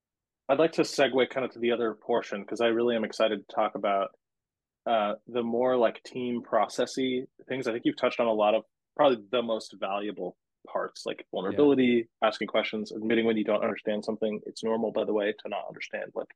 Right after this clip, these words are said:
Speaker 1: just about anything at the
Speaker 2: You don't
Speaker 1: beginning
Speaker 2: know
Speaker 1: when
Speaker 2: what you don't
Speaker 1: someone's
Speaker 2: know.
Speaker 1: explaining it.
Speaker 2: Yeah. <laughs>
Speaker 1: Um, and,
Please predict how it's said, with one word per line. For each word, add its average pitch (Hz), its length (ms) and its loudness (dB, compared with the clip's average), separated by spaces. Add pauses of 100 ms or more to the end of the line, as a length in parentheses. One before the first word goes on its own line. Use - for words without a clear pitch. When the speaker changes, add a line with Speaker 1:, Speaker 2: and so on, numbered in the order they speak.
(120)
Speaker 1:
just 113 160 -2
about 113 180 0
anything 120 320 0
at 110 60 -2
the - 140 -18
Speaker 2:
You 107 60 2
don't 117 80 6
Speaker 1:
beginning - 100 4
Speaker 2:
know - 60 2
Speaker 1:
when 202 60 2
Speaker 2:
what 208 80 -6
you - 60 -6
don't 208 100 -8
Speaker 1:
someone's 214 160 -4
Speaker 2:
know. - 0 -
Speaker 1:
explaining - 300 2
it. - 160 2 (300)
Speaker 2:
Yeah. 262 80 2 (300)
<laughs> - 0 - (400)
Speaker 1:
Um, 117 400 2 (1200)
and, 131 480 2